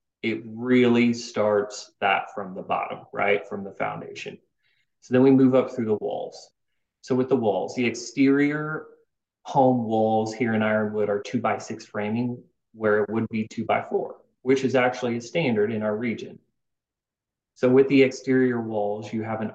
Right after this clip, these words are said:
R twenty-one, where typical would be an R fifteen. So R fifteen is a standard among many of the home, home builders in our, in our region.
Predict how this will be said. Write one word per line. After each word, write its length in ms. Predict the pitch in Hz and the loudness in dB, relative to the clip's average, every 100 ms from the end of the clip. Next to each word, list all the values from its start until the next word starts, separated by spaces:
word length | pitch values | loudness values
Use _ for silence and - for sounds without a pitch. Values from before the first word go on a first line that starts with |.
| - | 0
R 260 | 117 110 | 2 2
twenty-one, 800 | - - 107 104 98 98 95 92 - _ _ _ _ _ _ _ _ _ _ _ _ _ _ _ _ _ _ | 0 -4 -4 -4 -8 -12 -14 -14 -16 _ _ _ _ _ _ _ _ _ _ _ _ _ _ _ _ _ _
where 260 | 113 117 110 | 0 4 4
typical 640 | - 175 165 170 110 104 107 | 2 0 0 0 0 0 0
would 180 | 110 | -2
be 160 | 113 110 | 0 0
an 100 | 104 - | 0 0
R 260 | 104 95 | -2 -2
fifteen. 560 | - - - - 104 - | -10 -18 -10 -6 -6 -8
So 120 | - - - | -14 -6 2
R 180 | 156 | 2
fifteen 440 | 170 139 135 127 113 | 4 0 0 0 0
is 220 | - 135 127 | 2 2 2
a 60 | |
standard 640 | - - 113 104 95 92 - | -4 0 2 2 0 -6 -8
among 560 | 101 104 101 98 98 - _ _ _ _ _ _ | -8 -4 -4 -4 -8 -14 _ _ _ _ _ _
many 320 | 120 127 123 | -2 2 4
of 100 | 107 | 4
the 80 | 101 | 2
home, 320 | 101 95 80 - _ _ | 0 -2 -6 -12 _ _
home 220 | 113 95 | -8 -8
builders 380 | 98 95 101 101 | -6 -6 -6 -6
in 100 | 104 | -6
our, 240 | 98 95 - _ | -4 -6 -10 _
in 80 | - | -12
our 140 | - - | -12 -12
region. 360 | - - - | -14 -14 -16